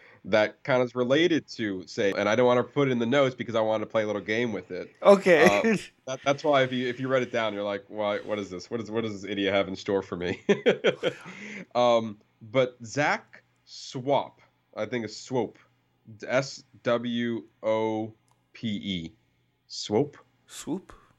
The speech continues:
Speaker 2: Swoop?
Speaker 1: Swoop?
Speaker 2: Swoop?
Speaker 1: <laughs> Zach S-, Swoop?
Speaker 2: Swoop? Swoop?
Speaker 1: <laughs> Um, anyway, Zach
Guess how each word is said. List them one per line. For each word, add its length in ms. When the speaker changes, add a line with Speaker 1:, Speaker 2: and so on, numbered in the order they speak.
Speaker 2:
Swoop? 320
Speaker 1:
Swoop? 280
Speaker 2:
Swoop? 400
Speaker 1:
<laughs> 80
Zach 160
S-, 220
Swoop? 300
Speaker 2:
Swoop? 760
Swoop? 380
Speaker 1:
<laughs> 80
Um, 400
anyway, 320
Zach 420